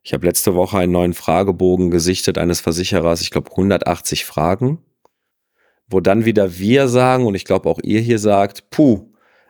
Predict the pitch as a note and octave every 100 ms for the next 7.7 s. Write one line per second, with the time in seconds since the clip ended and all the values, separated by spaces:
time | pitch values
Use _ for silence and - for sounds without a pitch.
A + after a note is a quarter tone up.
0 | _ F2+ F#2+ G#2 F#2 - C3 B2+ A#2 F#2+
1 | - F2+ E2+ - F2+ - - - F2 F2+
2 | A2 G2+ A2 - C#3 D3 - - D3+ F#3+
3 | - - B2 A#2 - C3 B2+ C3 B2+ C3
4 | B2+ B2 B2 B2 - C3 C3+ - - -
5 | _ - F#2 G2 - G#2 A2 A#2 G#2+ G#2+
6 | A2 G2+ G2+ G#2+ G#2 G2+ G2 F#2 F2+ F2+
7 | F2 - F2+ E2+ F2 F#2+